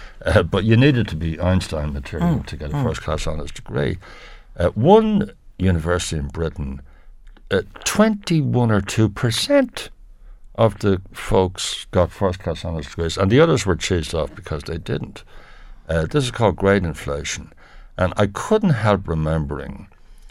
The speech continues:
Speaker 1: uh, Flann O'Brien or, or Miles na gCopaleen, who was onto this problem forty or fifty years ago. Somebody he knew had only got twenty-five percent in the Leaving Cert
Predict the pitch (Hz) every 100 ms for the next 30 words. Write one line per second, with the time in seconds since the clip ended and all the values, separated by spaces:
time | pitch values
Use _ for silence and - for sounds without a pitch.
0 | - - - 78 78 - 98 92 73 80
1 | 82 82 76 69 67 - 76 78 82 90
2 | 82 78 71 76 78 82 71 67 67 -
3 | - - - - 85 80 82 101 101 92
4 | 80 78 - 82 73 71 67 67 - -
5 | - 85 82 73 - 85 - 73 76 71
6 | 69 69 - - - - - - - -
7 | 180 196 156 101 90 82 85 85 71 69
8 | 67 - - - - 76 67 - 90 90
9 | 85 76 73 95 92 78 - 73 67 -
10 | - 71 67 - - - 67 67 71 73
11 | 62 - 71 65